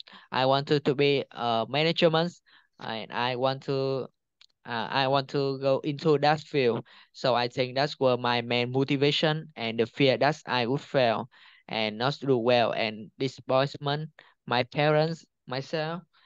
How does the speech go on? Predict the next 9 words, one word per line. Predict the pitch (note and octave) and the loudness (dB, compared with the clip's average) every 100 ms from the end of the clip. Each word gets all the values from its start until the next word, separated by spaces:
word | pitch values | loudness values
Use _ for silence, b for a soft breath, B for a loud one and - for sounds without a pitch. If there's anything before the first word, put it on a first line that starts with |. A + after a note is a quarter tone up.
| _ _ - | _ _ -8
And | A#2+ A2 | -6 -6
so | - C#3+ B2+ | -2 0 2
I | B2 | 4
really | C3+ C3+ C3+ | 4 4 4
wanted | B2+ C3 C#3+ C#3+ A#2+ | 2 2 2 -2 0
to | C3+ | 2
show | B2+ - C3+ B2 | 2 0 -2 -2
that | C3+ C3+ - | -4 -6 -10
I'm | - A#2+ A#2+ A#2 | -8 -6 -6 -10